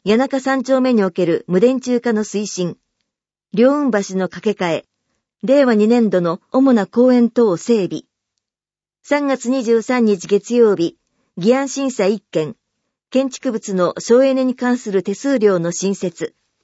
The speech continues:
子育て若者支援特別委員会。二月十八日火曜日、議案審査一件。多胎児家庭支援。台東区次世代育成支援計画第二期。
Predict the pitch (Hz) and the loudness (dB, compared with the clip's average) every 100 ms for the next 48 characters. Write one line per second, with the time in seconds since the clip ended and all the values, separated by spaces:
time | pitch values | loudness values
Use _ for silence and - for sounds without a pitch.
0 | _ _ _ _ _ _ _ _ _ _ | _ _ _ _ _ _ _ _ _ _
1 | _ _ 226 294 262 247 190 156 - 202 | _ _ -6 -2 -2 0 0 -2 -4 -6
2 | 214 277 277 269 262 240 185 - 185 254 | -2 0 0 -2 -4 -2 -2 -4 -4 -2
3 | 262 254 240 226 196 151 - - _ _ | -2 -2 0 0 -2 -6 -8 -12 _ _
4 | _ _ _ _ - 220 277 277 226 269 | _ _ _ _ -2 0 0 -2 -4 -4
5 | 247 247 240 240 - 220 240 233 165 160 | -6 -4 0 -2 -2 -4 2 2 2 -4
6 | _ _ _ _ _ - 208 269 285 285 | _ _ _ _ _ -4 0 0 -2 -4
7 | 277 - 190 226 - 165 151 - _ _ | -4 -2 -2 -2 -6 -6 -6 -10 _ _
8 | _ _ 220 277 285 240 269 262 254 247 | _ _ -4 0 0 -2 -6 -2 0 0
9 | - 240 180 143 - _ _ _ _ _ | -2 -4 -4 -6 -12 _ _ _ _ _
10 | - 254 262 262 240 190 175 - 202 285 | -4 -4 2 2 2 0 -2 -4 -4 -2
11 | 269 220 175 - - 240 220 - 247 247 | 0 0 -2 -8 -2 2 2 0 -2 0
12 | 247 214 180 - 156 - - 226 233 196 | 0 0 -2 -2 -4 -4 -4 -2 0 -2
13 | 208 160 | -4 -8